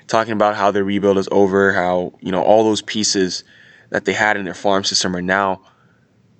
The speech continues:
paying dividends at the big league level. It's true. It was their free agent acquisition, Yasmani Grandal, last night,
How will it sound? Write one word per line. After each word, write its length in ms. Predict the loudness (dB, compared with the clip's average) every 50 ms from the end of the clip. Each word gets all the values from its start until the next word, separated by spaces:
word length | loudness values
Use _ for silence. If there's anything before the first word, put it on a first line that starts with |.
| _ _ _ _ _ _ _ _ _ _ -10
paying 360 | -6 -2 0 0 0 0 0
dividends 460 | 2 2 2 4 2 2 0 -2 -2
at 180 | -4 -4 -4 -4
the 80 | -6
big 240 | -2 0 0 0 0
league 180 | 0 -4 -2 0
level. 420 | 0 2 0 0 -2 -8 -10 -12 _ _ _ _ _ _ _ _ _ -2
It's 180 | -2 0 0
true. 260 | 2 2 2 2 2 -2 _ -20 -20 -20 -20 -20 -20 -20 -20 -20 _ _ _ _ _ _
It 120 | 0 4 6
was 520 | 6 6 6 6 4 2 0 -2 -4 -6 _ _ _ _ _ _ 0
their 140 | 2 2 2
free 280 | 2 0 0 2 2
agent 220 | 2 2 0 0 0
acquisition, 560 | -2 -2 -2 -4 -4 -4 -4 -4 -4 -4 -2
Yasmani 420 | -2 0 0 0 -2 -2 -2 -2
Grandal, 460 | -4 -4 -4 0 2 2 4 4 2
last 240 | 0 -2 -4 -6 -2
night, 280 | 0 0 0 0 -2